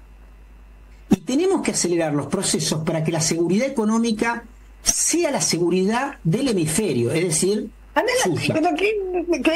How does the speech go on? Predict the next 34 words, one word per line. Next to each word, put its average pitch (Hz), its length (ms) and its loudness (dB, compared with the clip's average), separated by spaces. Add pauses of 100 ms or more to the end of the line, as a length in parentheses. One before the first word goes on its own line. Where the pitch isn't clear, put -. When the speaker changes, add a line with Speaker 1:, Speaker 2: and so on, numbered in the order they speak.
Speaker 2:
de 403 80 2 (120)
ella, 190 220 0
claro. 175 720 0 (240)
Speaker 1:
Claro. 170 280 -2 (380)
Speaker 2:
¿Qué 440 80 2
Speaker 1:
Esto 320 140 -2
Speaker 2:
somos 254 180 0
Speaker 1:
lo 208 60 0
Speaker 2:
nosotros? 254 420 0
Speaker 1:
dijo 233 140 0
Speaker 2:
Nosotros, 214 480 0
dice, 185 260 0
nosotros, 196 580 2
nosotros, 214 360 2 (100)
Speaker 1:
Claro. 160 120 0
Speaker 2:
ustedes 262 360 0
y 208 60 2
nosotros, 180 440 0
como 160 120 0
si 185 80 0
fuéramos 247 240 2
Speaker 1:
Claro. 190 140 0
Speaker 2:
un 175 60 -2
equipo. 233 260 -2
Speaker 1:
Bueno, 156 420 -2 (100)
Richardson 175 500 0
viene 156 220 0
prologando 135 560 0
esta 139 220 -2
realidad 120 340 0
hace 151 160 -2
mucho. 147 500 0
Nosotros 185 300 0
tenemos, 160 500 -2